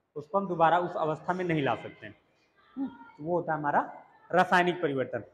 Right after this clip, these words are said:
तो इसी रासायनिक अभिक्रिया के आधार पे जो भी नया पदार्थ बनता है उसके लिए कुछ नियम बनाए गए हैं कि किस तरह से दो प्रकार के पदार्थ आपस में मिलके किसी नए पदार्थ का निर्माण करते हैं,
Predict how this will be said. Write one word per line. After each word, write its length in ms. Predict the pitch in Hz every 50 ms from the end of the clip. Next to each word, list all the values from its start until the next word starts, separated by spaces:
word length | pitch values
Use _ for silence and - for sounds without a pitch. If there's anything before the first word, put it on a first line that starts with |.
| _ _ _ _ _ _ _ _ _ _ _ _
तो 160 | 247 262 262 240
इसी 540 | - 214 220 - - - 262 254 226 160 147
रासायनिक 500 | 165 175 - - 190 185 196 214 208 226
अभिक्रिया 460 | 196 170 - - 180 180 196 208 247 277 - - - - - - - _ _
के 80 | 220 226
आधार 460 | - 165 175 160 175 175 180 180 185 175 -
पे 120 | 226 247 247
जो 220 | 190 151 160 185
भी 260 | 180 180 190 220 233 220
नया 260 | 190 180 180 185 202 196
पदार्थ 340 | - 185 160 170 180 185 - 175 156
बनता 260 | 170 160 151 135 170
है 200 | 160 147 120 - - - - - - - _ - 202
उसके 280 | 202 - - - 247
लिए 120 | 233 240 262
कुछ 220 | 254 254 - - 202
नियम 420 | 190 185 196 190 196 214 214 202
बनाए 300 | 185 175 156 147 143 139
गए 80 | 123 123
हैं 160 | 113 101 - - _ _ _ _ _ _ _ _ _ _ _ _ _ _ _ _
कि 60 | 170
किस 260 | 165 - 202 190 - -
तरह 180 | 196 185 185
से 220 | 185 185 - 214 208
दो 440 | 175 156 160 180 180 185 190 202 208 -
प्रकार 400 | - - - - 170 165 175 175
के 220 | 175 - - 196 196 - -
पदार्थ 440 | 170 156 160 156 170 170 - -
आपस 300 | 170 151 - - 180 170 -
में 100 | 170 170
मिलके 300 | 175 180 185 180 185 202
किसी 260 | 185 - - - 185
नए 360 | 170 156 156 151 156 160 175 180 - -
पदार्थ 400 | 165 156 156 156 165 160 - -
का 60 | 170
निर्माण 400 | 151 151 143 139 143 143 156 170
करते 300 | 165 175 165 156 - 180
हैं, 200 | 185 202 247